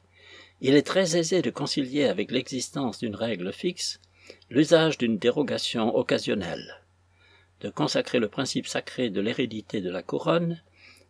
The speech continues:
avec le pouvoir de changer son application quand il se présente un cas d'une nécessité impérieuse, et même dans cette extrémité, si l'on veut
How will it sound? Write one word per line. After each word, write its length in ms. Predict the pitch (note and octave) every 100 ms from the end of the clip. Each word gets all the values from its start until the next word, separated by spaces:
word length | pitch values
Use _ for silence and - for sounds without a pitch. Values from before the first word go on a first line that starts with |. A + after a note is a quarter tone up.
| -
avec 260 | B2 E3+
le 80 | D#3+
pouvoir 340 | E3+ E3 E3+
de 100 | A2
changer 340 | G#2+ E3+ D3+ C3+
son 200 | - G2
application 680 | G2+ C3 A#2 G#2 - F3 - - - _
quand 200 | - D3+
il 100 | D#3
se 120 | - -
présente 400 | C3+ B2+ C#3 A#2
un 120 | G#2
cas 260 | - D3
d'une 240 | C#3 G#2 G#2+
nécessité 600 | A#2 - A#2+ - - A#2+
impérieuse, 800 | A2 - G2 G#2 C#3+ D#3 - D3 _ _ _ - - -
et 80 | -
même 320 | F3+ F#3+ B2+
dans 160 | A#2
cette 240 | A#2+ A#2 -
extrémité, 720 | - - A2 A2+ - F3 G3 _ _ - - - _
si 180 | - G#2+
l'on 120 | C3+
veut 180 | E3